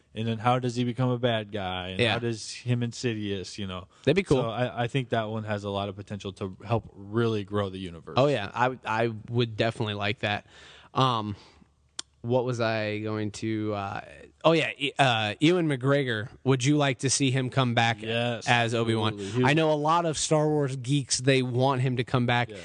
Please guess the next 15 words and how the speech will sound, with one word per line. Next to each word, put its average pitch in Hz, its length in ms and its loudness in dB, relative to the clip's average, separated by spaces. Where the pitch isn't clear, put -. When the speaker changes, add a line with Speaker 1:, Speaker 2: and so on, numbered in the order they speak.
Speaker 2:
He 147 160 6
is 143 100 0
not 156 220 2
confirmed. 147 600 2
He 135 160 2
is 123 140 0
not, 123 340 0
uh, 117 280 2
signed 127 380 2
on 123 160 2
to 123 80 0
do 123 200 2
this 120 280 0
Obi-Wan 120 400 0
spinoff. 117 460 0